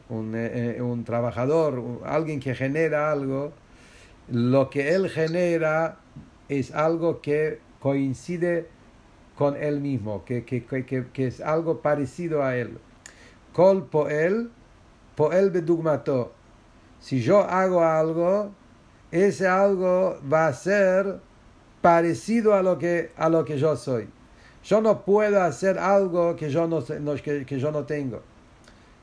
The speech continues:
¿yeah? Que yo no soy. ¿Yeah? Por ejemplo, si yo soy una persona intelectual, esto es mi cualidad, esto es mi, mi, entonces yo puedo transmitir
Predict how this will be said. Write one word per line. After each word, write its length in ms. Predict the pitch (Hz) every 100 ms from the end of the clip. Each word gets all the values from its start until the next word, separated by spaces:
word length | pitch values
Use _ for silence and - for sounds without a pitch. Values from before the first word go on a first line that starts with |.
| -
¿yeah? 380 | 117 131 151 - -
Que 80 | 127
yo 240 | 131 143
no 240 | 135 135 131
soy. 320 | 156 139 - - - - - - - - -
¿Yeah? 280 | 113 120 135
Por 160 | 139 135
ejemplo, 600 | 127 165 165 131 113 - - - - -
si 200 | - 143
yo 200 | 127 220
soy 200 | 190 202
una 160 | 190 175
persona 460 | 170 - 170 170 -
intelectual, 1080 | 156 143 147 139 131 - 123 117 135 170 - - - - - - - - - - -
esto 400 | 180 196 - 190
es 140 | 127
mi 500 | 160 180 196 185 135
cualidad, 640 | - 160 151 147 156 180
esto 240 | 165 139 165
es 60 |
mi, 460 | 139 160 175 170 165
mi, 300 | 156 165 160 - - - -
entonces 600 | 143 131 180 - 202 151
yo 260 | 180 196 196
puedo 340 | 196 196 180
transmitir 960 | - 160 143 160 170 - 240 208 185